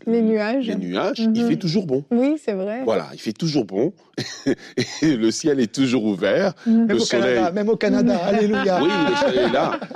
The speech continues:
Speaker 2: Mais c'est sûr que si, me, par rapport à ma position, je me trouve en dessous, ben oui, je vais dire que,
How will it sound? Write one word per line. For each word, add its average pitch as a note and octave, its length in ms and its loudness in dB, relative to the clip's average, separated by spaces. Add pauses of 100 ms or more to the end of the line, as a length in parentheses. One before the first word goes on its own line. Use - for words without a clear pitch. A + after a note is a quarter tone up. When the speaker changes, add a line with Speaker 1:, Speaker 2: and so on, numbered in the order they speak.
(180)
Speaker 2:
Mais B2 140 0
c'est C#3+ 160 0
sûr A3 500 0
que A#2 140 -4
si, D3+ 380 -6 (220)
me, A#2 320 2
par A#2+ 200 -4
rapport B2 280 0
à A#2 40 2
ma G2 160 0
position, G3 580 0
je C3 100 -6
me A2 140 2
trouve A#2 280 -2
en G2 120 0
dessous, G2+ 600 -4 (360)
ben G#2+ 140 2
oui, B2 220 2
je B2+ 120 -6
vais A2 120 2
dire B2 260 -2
que, G2 260 0